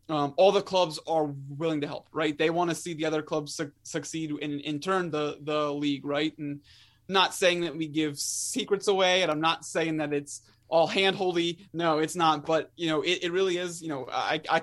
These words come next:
I, I can't say enough about the other, um, clubs and kind of the other people doing my job at those clubs that I've been able to re-, reach out to and, and, and, you know, bounce questions, ideas. "Hey, what do you guys do for jerseys? What do you guys do for, um, meals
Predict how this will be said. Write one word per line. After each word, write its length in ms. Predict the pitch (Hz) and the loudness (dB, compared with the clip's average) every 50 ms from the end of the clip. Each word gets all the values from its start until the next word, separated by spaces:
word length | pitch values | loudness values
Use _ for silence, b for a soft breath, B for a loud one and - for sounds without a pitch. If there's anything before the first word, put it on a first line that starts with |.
| - - | 2 2
I, 160 | 170 190 - - | 2 4 2 2
I 100 | 170 180 | 0 -2
can't 320 | - - - 226 180 - | -2 -4 -6 -6 -4 -4
say 80 | - 180 | -4 -2
enough 160 | 165 156 160 | -2 -2 -2
about 220 | 170 151 151 139 | -2 -4 -4 -4
the 80 | 143 151 | -2 -2
other, 320 | 151 151 151 147 147 - _ _ _ _ _ _ _ - | -2 0 0 -2 -2 -4 _ _ _ _ _ _ _ -8
um, 320 | 147 151 147 143 139 139 | -4 -2 -2 -2 -2 -4
clubs 360 | 139 - 160 175 214 202 185 180 | -4 0 2 4 4 2 2 -2
and 80 | 160 | -2
kind 140 | - 170 160 | 0 0 0
of 100 | 160 156 | 0 0
the 100 | 151 156 | 0 -2
other 100 | 156 170 | -2 -2
people 240 | 165 190 160 156 156 | -2 -6 -8 -8 -4
doing 200 | 156 160 156 151 | -2 0 0 0
my 200 | 147 151 156 156 | 0 0 -2 -2
job 340 | - 147 151 151 156 156 135 | -2 0 2 2 2 2 2
at 160 | 147 151 147 | 0 -2 -2
those 180 | 180 180 180 | -4 -8 -8
clubs 380 | - - 190 190 214 208 190 - | -6 -4 -2 0 0 -2 -2 -2
that 140 | - 151 156 | 0 2 2
I've 120 | 156 156 | 2 2
been 80 | 151 156 | 0 -4
able 160 | 151 151 147 | -4 -4 -4
to 180 | 147 147 147 - - | -4 -4 -6 -8 -10
re-, 220 | 151 151 151 143 143 | -10 -10 -8 -6 -4
reach 220 | 156 151 147 - | -4 -2 -2 -2
out 240 | 160 151 151 151 151 | -2 -2 -2 -2 -2
to 180 | - 156 151 | -2 -2 -2
and, 240 | 151 147 151 147 143 - b b b b b b | -2 -2 -4 -6 -8 -10 b b b b b b
and, 240 | 160 151 147 139 - - | -4 -4 -4 -4 -6 -6
and, 180 | 139 147 147 | -6 -4 -4
you 60 | 135 | -6
know, 140 | 127 127 139 - | -6 -8 -4 0
bounce 380 | 160 160 165 170 170 - - - | 0 0 0 0 -2 -6 -8 -4
questions, 580 | - - 196 196 - - 196 196 185 175 180 | 0 0 0 0 0 -4 -4 -6 -4 -4 -2
ideas. 720 | 165 147 156 147 139 156 170 175 175 180 180 175 165 147 - | 0 0 0 0 -2 -2 0 2 2 2 2 0 -2 -4 -6
"Hey, 220 | - 170 160 165 | -4 -2 -2 0
what 160 | 151 165 160 | 0 0 -2
do 60 | 156 | -2
you 100 | 160 165 | -2 -2
guys 300 | 151 165 156 156 160 151 | 2 4 4 4 2 0
do 540 | 143 131 143 151 156 156 160 160 156 160 160 147 - - | -4 -4 -2 0 0 0 -2 -4 -6 -12 -16 -18 -16 -10
for 400 | - 156 151 151 151 147 147 147 | -4 -2 0 2 2 4 2 2
jerseys? 580 | 151 165 147 160 175 180 180 156 151 143 143 165 | 0 -2 -2 0 0 0 0 0 0 -2 -2 -2
What 80 | 170 160 | -4 -6
do 60 | 160 | -4
you 100 | 165 151 | -2 2
guys 280 | 156 156 156 151 147 | 2 2 2 2 -2
do 380 | 147 135 151 156 156 156 151 151 b b b b b _ _ - | -4 -4 0 0 2 0 0 -4 b b b b b _ _ -6
for, 440 | 160 156 156 151 147 147 147 - | -2 0 0 0 0 0 -2 -2
um, 280 | 147 151 151 147 147 147 | -2 -2 -2 -2 -2 -2
meals 400 | 156 170 180 185 170 165 156 | 0 0 2 2 2 2 -2